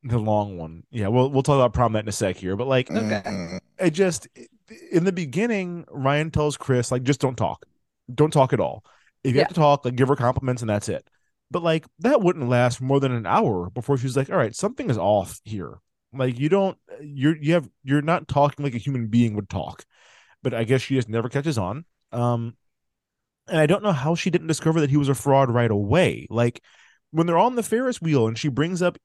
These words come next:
Speaker 1: Eels, which is supposed to be his favorite band, he has no idea what she's talking about. And, like, if, if I'm talking to somebody and they're like, "Oh, you like Coheed and Cambria? Me too." I'm like, "Okay, dope. What songs do you like?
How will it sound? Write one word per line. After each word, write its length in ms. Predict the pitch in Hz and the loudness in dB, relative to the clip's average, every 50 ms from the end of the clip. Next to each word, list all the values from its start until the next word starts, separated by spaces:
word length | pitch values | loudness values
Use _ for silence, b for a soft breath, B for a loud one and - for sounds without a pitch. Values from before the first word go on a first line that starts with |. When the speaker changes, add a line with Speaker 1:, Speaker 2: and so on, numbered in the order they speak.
| - 175 | -10 -4
Speaker 1:
Eels, 500 | 180 220 226 165 131 117 117 117 110 110 | -2 2 4 4 4 2 0 -2 -2 -4
which 160 | 131 131 - | -6 -4 -4
is 60 | 135 | -4
supposed 240 | - 143 147 156 - | -2 -2 -2 -2 -2
to 40 | - | -4
be 60 | 170 170 | -4 -4
his 120 | 165 - | -4 -4
favorite 340 | - 147 151 165 160 156 - | -2 0 0 0 0 -2 -2
band, 260 | - 170 180 180 160 | -2 -2 -2 -2 -2
he 100 | 139 170 | -2 0
has 160 | 190 190 151 147 | 0 0 0 0
no 100 | 185 196 | 0 2
idea 100 | 190 190 | 2 2
what 80 | 190 | 2
she's 100 | 180 165 - | 2 0 2
talking 340 | 175 190 233 226 - 196 156 | 4 4 4 4 2 0 -2
about. 300 | 123 110 104 98 - - | 0 0 0 0 -2 -4
And, 80 | 123 131 | -4 -2
like, 200 | 135 139 - - _ _ _ _ _ _ _ _ _ _ _ _ _ _ _ _ _ _ _ | -2 -2 -4 -6 _ _ _ _ _ _ _ _ _ _ _ _ _ _ _ _ _ _ _
if, 180 | - 208 196 - | 0 0 0 0
if 180 | 208 208 185 - | 0 -2 0 2
I'm 160 | 214 254 330 | 2 2 2
talking 400 | - - 196 196 185 - 202 185 | 2 4 4 4 2 0 -4 -6
to 60 | 170 156 | -4 -4
somebody 580 | - 131 123 117 110 104 101 98 101 101 104 | -2 -2 -2 0 0 0 0 0 -2 -4 -6
and 720 | 101 95 107 - _ _ _ _ _ _ _ _ - 139 | -8 -10 -14 -20 _ _ _ _ _ _ _ _ -6 -2
they're 80 | 143 151 | 2 2
like, 140 | 151 147 - - | 2 2 2 2
"Oh, 340 | 180 226 220 147 104 95 90 | 2 4 4 4 4 2 0
you 180 | 95 107 131 143 | 0 0 2 4
like 160 | 165 151 - | 4 2 2
Coheed 260 | - 151 156 165 180 | 2 2 2 2 2
and 120 | 175 180 - | 0 -2 -2
Cambria? 400 | 160 160 175 185 196 208 196 156 | -2 -2 0 0 0 0 0 0
Me 220 | 123 139 165 175 | 0 -2 -2 -4
too." 240 | 139 - - 208 196 | -4 -4 -2 0 0
I'm 80 | 156 | 0
like, 180 | 147 139 - - | 0 -2 -2 2
"Okay, 360 | - 247 294 - 247 233 196 | 2 2 2 2 0 0 0
dope. 440 | 139 107 - - 202 262 294 202 107 | -2 -2 2 4 4 4 4 2 -2
What 220 | 101 113 196 - - | -2 -2 -2 -2 -2
songs 420 | - - 160 214 247 254 226 175 135 | 0 2 4 4 4 2 0 0 2
do 60 | 135 | 4
you 100 | 131 120 117 | 4 4 4
like? 380 | 113 98 117 110 - - - | 4 4 2 2 0 -2 -4